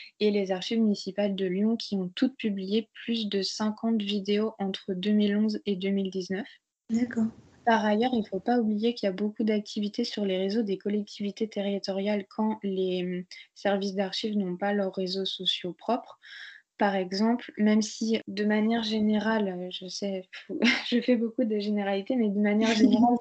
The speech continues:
Speaker 1: c'est vrai que le contenu qui était publié sur, heu, des, mmh, réseaux sociaux de collectivités, il est un peu noyé dans la masse. Heu, parfois, il est un peu moindre, mais on peut quand même, hem,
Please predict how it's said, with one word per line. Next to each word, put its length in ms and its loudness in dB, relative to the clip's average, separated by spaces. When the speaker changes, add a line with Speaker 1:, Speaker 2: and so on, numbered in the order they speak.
Speaker 1:
c'est 80 -8
vrai 220 0
que 60 0
le 120 4
contenu 460 2
qui 80 0
était 240 0
publié 520 -2
sur, 340 -2
heu, 140 0
des, 320 2
mmh, 240 -4
réseaux 260 4
sociaux 340 0
de 80 -6
collectivités, 800 -2
il 180 0
est 40 -2
un 120 -2
peu 140 -4
noyé 340 2
dans 140 -2
la 140 -2
masse. 380 0
Heu, 140 0
parfois, 440 0
il 180 2
est 100 0
un 140 -6
peu 80 0
moindre, 540 2
mais 280 4
on 120 -2
peut 140 -2
quand 220 0
même, 320 4
hem, 640 -4